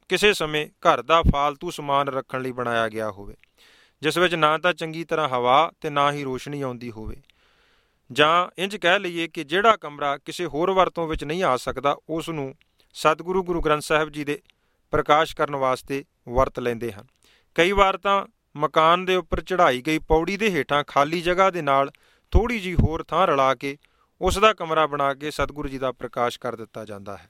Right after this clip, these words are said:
ਬਾਬਾ ਜੀ ਜਦੋਂ ਇਸ ਤਰ੍ਹਾਂ ਕਿਸੇ ਘਰ ਸਤਿਗੁਰੂ ਜੀ ਦਾ ਪ੍ਰਕਾਸ਼ ਵੇਖ ਲੈਣ ਤਾਂ ਉਸ ਨੂੰ ਬਹੁਤ ਤਾੜਨਾ ਕਰਦੇ ਕਿ "ਭਲਿਆ ਲੋਕਾ, ਜਿਸ ਸਤਿਗੁਰੂ ਦੀ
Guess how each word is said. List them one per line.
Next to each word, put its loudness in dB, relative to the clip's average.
ਬਾਬਾ 4
ਜੀ -8
ਜਦੋਂ -4
ਇਸ -8
ਤਰ੍ਹਾਂ 0
ਕਿਸੇ -10
ਘਰ 0
ਸਤਿਗੁਰੂ -8
ਜੀ -10
ਦਾ 2
ਪ੍ਰਕਾਸ਼ -2
ਵੇਖ -2
ਲੈਣ -2
ਤਾਂ 4
ਉਸ 4
ਨੂੰ -8
ਬਹੁਤ 4
ਤਾੜਨਾ -4
ਕਰਦੇ -8
ਕਿ -10
"ਭਲਿਆ 2
ਲੋਕਾ, -4
ਜਿਸ 0
ਸਤਿਗੁਰੂ 0
ਦੀ -6